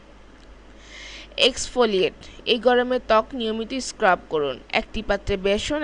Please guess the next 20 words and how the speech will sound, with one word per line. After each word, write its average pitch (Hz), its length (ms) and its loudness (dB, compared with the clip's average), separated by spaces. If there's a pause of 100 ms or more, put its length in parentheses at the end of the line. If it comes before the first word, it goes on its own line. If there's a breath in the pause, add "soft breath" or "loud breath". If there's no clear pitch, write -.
এবং 202 140 -4 (140)
দুধ 202 160 -2 (100)
মিশিয়ে 196 380 -4
নিন। 117 140 -4 (380 loud breath)
এর 226 220 2
সাথে 233 280 -2
কিছু 220 200 -6 (120)
পরিমাণ 240 320 -2 (120)
গোলাপ 202 260 4 (100)
জল 185 140 4 (100)
মিশিয়ে 196 300 -4
নিন। 139 180 -6 (360 loud breath)
এবার 208 220 4 (100)
এটি 208 160 -4
দিয়ে 262 260 -4
ত্বক 220 240 2
ভালো 214 280 -2
করে 226 280 -6
স্ক্রাবিং 175 440 2 (120)
করুন। 131 260 -2